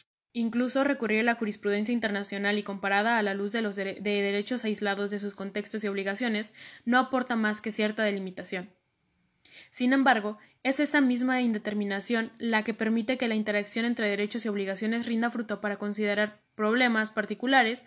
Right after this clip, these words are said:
o generales de derechos humanos y ofrecer soluciones adecuadas. Los principios rectores regulan todo el sistema de derechos en acción, interviniendo una medida entre las formas en que los derechos y obligaciones son leídos, aplicados,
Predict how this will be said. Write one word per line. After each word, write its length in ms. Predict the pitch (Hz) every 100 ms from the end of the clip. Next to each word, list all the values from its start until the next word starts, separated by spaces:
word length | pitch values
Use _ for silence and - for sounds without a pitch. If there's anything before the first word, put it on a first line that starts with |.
| - - -
o 80 | 226
generales 520 | 240 226 220 220 220
de 80 | 220
derechos 400 | 202 202 233 220
humanos 440 | 240 214 208 214 -
y 100 | 220
ofrecer 380 | 214 208 208
soluciones 520 | 208 202 185 226 233 233
adecuadas. 500 | 185 190 180 - - _ _ _ _ _ _ _ _ _ _ _ _ _ _ _ _ _ -
Los 160 | 247
principios 500 | 247 254 254 247 320
rectores 540 | 320 294 - 220 226 220
regulan 360 | 226 240 247
todo 180 | 247 233
el 80 | 233
sistema 440 | 240 220 220 214
de 120 | 214 208
derechos 460 | 208 202 220 214 -
en 140 | 208
acción, 420 | 202 - 262 226 - _ _ _ _ -
interviniendo 840 | 226 233 233 233 240 247 269 285
una 240 | 262 269
medida 400 | 277 240 226 233 226
entre 260 | 226 220
las 180 | 214 208
formas 360 | 233 233 254 254
en 140 | 220
que 140 | 220
los 180 | 208 202
derechos 380 | 208 208 214 226
y 20 |
obligaciones 560 | 214 202 196 196 208 214
son 180 | 220 220
leídos, 460 | 226 233 202 240 _ - - -
aplicados, 720 | 220 220 214 226 208 185 -